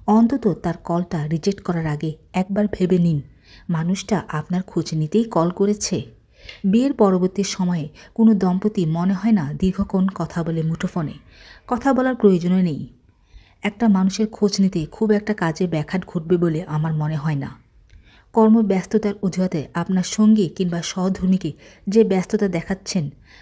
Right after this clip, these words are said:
তাও কিন্তু এক প্রকার অবহেলা। একটা ব্যাপার খেয়াল করে দেখবেন,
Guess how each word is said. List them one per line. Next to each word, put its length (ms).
তাও 220
কিন্তু 300
এক 160
প্রকার 280
অবহেলা। 500
একটা 260
ব্যাপার 260
খেয়াল 260
করে 180
দেখবেন, 460